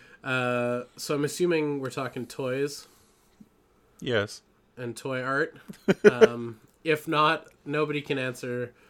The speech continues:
Speaker 1: nobody can answer music.
Speaker 2: Uh, art is subjective.
Speaker 1: Uh,
Speaker 2: And
Speaker 1: everyone's my favorite and my least favorite.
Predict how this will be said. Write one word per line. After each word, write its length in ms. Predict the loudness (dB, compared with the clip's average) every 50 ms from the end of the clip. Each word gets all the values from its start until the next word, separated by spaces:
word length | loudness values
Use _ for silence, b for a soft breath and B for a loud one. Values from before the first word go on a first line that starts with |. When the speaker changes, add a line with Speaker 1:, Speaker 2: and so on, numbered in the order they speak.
| b b b b b
Speaker 1:
nobody 200 | -6 -4 -4 -4 -4
can 120 | -2 -2
answer 320 | -2 -2 -4 -4 -6 -10 -10
music. 520 | -8 -8 -8 -8 -10 -12 -18 -18 _ -20 _ -6 -2
Speaker 2:
Uh, 240 | 0 2 2 0 0
art 300 | 2 4 4 4 4 4
is 120 | 0 0
subjective. 1000 | -4 -6 -6 -6 -2 2 2 2 2 2 0 2 2 2 2 0 -4 -10 -16 -20 b b b b b b b b b b b b b b b -10
Speaker 1:
Uh, 360 | -6 -6 -4 -4 -4 -2 -2
Speaker 2:
And 220 | -2 -2 -2 -2
Speaker 1:
everyone's 540 | -2 -4 -4 -4 -4 -6 -6 -10 -12 -14 -12
my 120 | -12 -12 -12
favorite 520 | -14 -16 -18 -18 -18 -18 -16 -18 -18 -16 -14
and 320 | -14 -12 -12 -12 -12 -12
my 140 | -12 -12 -12
least 340 | -14 -16 -16 -16 -18 -20 -18
favorite. 440 | -18 -18 -18 -18 -18 -18 -20 -20